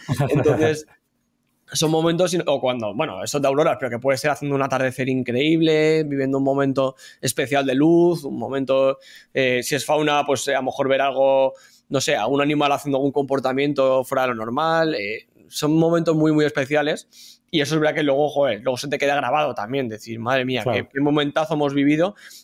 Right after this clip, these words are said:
Speaker 2: y cuando lo vives, eh, en compañía con, con gente, eh, esto, bueno, sea un viaje fotográfico o sea con amigos, siempre es más especial, ¿no? Cuando vives ese momento con gente y lo puedes luego compartir, lo puedes recordar. Entonces sí, se, hay muchas memorias de los viajes y,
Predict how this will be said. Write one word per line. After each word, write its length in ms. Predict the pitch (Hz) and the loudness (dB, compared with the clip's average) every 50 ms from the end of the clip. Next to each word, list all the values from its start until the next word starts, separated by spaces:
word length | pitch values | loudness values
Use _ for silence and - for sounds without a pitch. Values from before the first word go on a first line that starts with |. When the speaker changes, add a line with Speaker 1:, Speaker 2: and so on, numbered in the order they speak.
| _ | _
Speaker 2:
y 80 | - 165 | -8 -4
cuando 260 | - 170 156 151 147 143 | -2 0 2 2 2 4
lo 200 | 143 139 135 139 | 2 2 2 2
vives, 380 | 143 156 175 175 180 175 - 185 | 2 2 4 4 2 0 0 0
eh, 360 | 180 170 165 160 156 151 151 | 2 2 4 4 4 2 2
en 80 | 147 139 | 0 0
compañía 640 | 147 147 139 139 135 131 139 143 151 156 165 170 | -2 -2 0 0 -2 -2 0 -2 0 0 0 0
con, 260 | 160 147 135 135 135 | 0 0 -2 -4 -4
con 200 | - 131 131 120 | -4 -4 -4 -4
gente, 460 | - - 143 143 139 143 156 202 240 _ _ _ _ _ _ _ _ _ _ _ | -2 -4 -2 -2 -2 -2 -4 -4 -6 _ _ _ _ _ _ _ _ _ _ _
eh, 260 | - 123 123 123 123 120 | -4 -2 0 0 0 -2
esto, 180 | 113 - 139 123 | -2 -2 -2 0
bueno, 280 | 135 131 95 80 - _ _ _ | 0 -2 -4 -6 -12 _ _ _
sea 220 | - - 135 131 | -6 -4 -2 -2
un 80 | 151 151 | 0 0
viaje 200 | 156 143 - 156 | 0 0 0 0
fotográfico 480 | 147 151 156 156 147 147 170 - - 156 | -2 2 2 2 0 0 -2 -2 -2 -2
o 60 | 131 | 0
sea 140 | - 139 110 | -2 -2 -4
con 120 | 123 110 | -4 -4
amigos, 420 | 107 135 170 165 131 117 120 - - | -2 -2 -2 -2 -2 -4 -6 -8 -8
siempre 300 | - - 151 143 156 160 | -6 -4 -2 0 0 0
es 60 | 165 | 0
más 140 | 165 151 127 | 0 0 -2
especial, 480 | 156 127 - 113 110 - 170 151 117 117 | -4 -4 -4 -6 -2 0 0 0 0 0
¿no? 100 | 143 160 143 | -2 -2 -2
Cuando 240 | 131 123 127 131 123 | -2 -4 -6 -8 -6
vives 280 | 127 147 151 147 - | -2 0 0 0 0
ese 140 | 147 - 165 | -2 -2 -2
momento 360 | 151 143 143 143 143 139 139 127 | 0 0 2 2 2 2 0 0
con 120 | 131 123 - | 0 -2 -2
gente 220 | - 143 143 143 | -2 -2 0 0
y 40 | 139 | 0
lo 100 | 127 120 | -2 0
puedes 180 | - 139 135 131 | 0 0 2 2
luego 180 | 135 127 123 123 | 2 2 2 0
compartir, 560 | 117 120 117 117 113 - - 165 160 156 151 | -2 -2 -2 -2 -2 -2 0 0 2 2 2
lo 120 | 143 139 | 0 0
puedes 220 | - 135 135 131 123 | 0 0 0 0 0
recordar. 540 | 127 127 127 123 127 135 151 156 160 - _ _ _ _ _ _ _ _ _ _ _ _ _ _ _ _ _ _ _ - | -4 -4 -2 -2 0 2 2 0 0 -4 _ _ _ _ _ _ _ _ _ _ _ _ _ _ _ _ _ _ _ -8
Entonces 380 | 151 151 147 143 139 151 135 | -6 -2 -2 0 0 0 -2
sí, 180 | 131 151 147 131 | -2 -4 -4 -4
se, 380 | - 131 127 131 127 135 - - | -2 0 0 0 0 0 -2 -4
hay 100 | 139 147 | -4 0
muchas 240 | 156 170 156 - 175 | 0 0 0 0 0
memorias 440 | 165 151 143 147 147 151 165 160 143 | 0 0 0 0 0 2 2 0 0
de 60 | 139 | 0
los 140 | 135 131 117 | -2 -2 0
viajes 360 | 131 139 139 - 180 185 156 139 | 0 -2 0 0 -2 -4 -4 -4
y, 420 | 131 123 117 110 107 101 95 - | -2 -2 0 0 0 -2 -4 -6